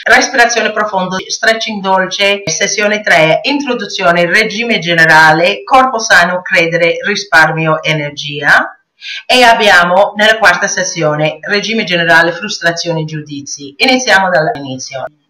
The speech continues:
L'introduzione generale. Noi abbiamo, eh, una serie di problematiche nel nostro corpo che vanno ripristinati, ovvero noi abbiamo il sistema linfatico che è rallentato, abbiamo un corpo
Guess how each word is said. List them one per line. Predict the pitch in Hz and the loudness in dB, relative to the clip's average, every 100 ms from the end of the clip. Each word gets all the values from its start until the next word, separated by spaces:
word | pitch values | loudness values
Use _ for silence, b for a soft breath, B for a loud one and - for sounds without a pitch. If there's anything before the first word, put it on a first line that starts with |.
| - | -6
L'introduzione | 254 294 302 240 240 226 226 - 208 202 | -2 0 0 0 0 -2 -4 2 2 2
generale. | 185 185 175 156 151 160 | -2 -2 2 4 2 -2
Noi | 196 247 285 | 2 4 4
abbiamo, | 233 202 190 214 196 170 - | 2 4 4 4 4 2 2
eh, | 156 151 | 0 0
una | 185 190 | -2 -4
serie | 175 226 285 277 | 0 0 2 -2
di | 208 202 | -4 -6
problematiche | 196 185 180 175 175 165 151 139 131 B B | -4 -2 0 2 2 0 -12 -12 -12 B B
nel | 196 214 214 | -2 -2 0
nostro | 196 190 190 185 | 0 0 -6 -2
corpo | 160 151 156 | 2 2 0
che | 190 208 | -4 2
vanno | 190 160 165 170 | 4 4 4 0
ripristinati, | - 185 180 170 165 156 147 143 - 143 - | 0 -6 -6 -10 -8 -8 -6 -6 -10 -18 -4
ovvero | 220 202 151 135 135 _ _ _ _ _ _ _ _ _ | -4 -2 -6 -8 -12 _ _ _ _ _ _ _ _ _
noi | - 185 185 | -6 0 0
abbiamo | 160 165 - | 2 2 2
il | |
sistema | - - 190 180 | -4 -6 -4 -2
linfatico | 165 160 175 190 196 226 | -2 0 2 2 2 0
che | 214 185 | 2 2
è | |
rallentato, | 185 175 175 170 160 147 - | 4 4 2 0 2 2 0
abbiamo | 151 160 170 202 202 | -2 0 2 2 2
un | 190 | -4
corpo | - 208 202 - 147 | 0 4 4 0 -6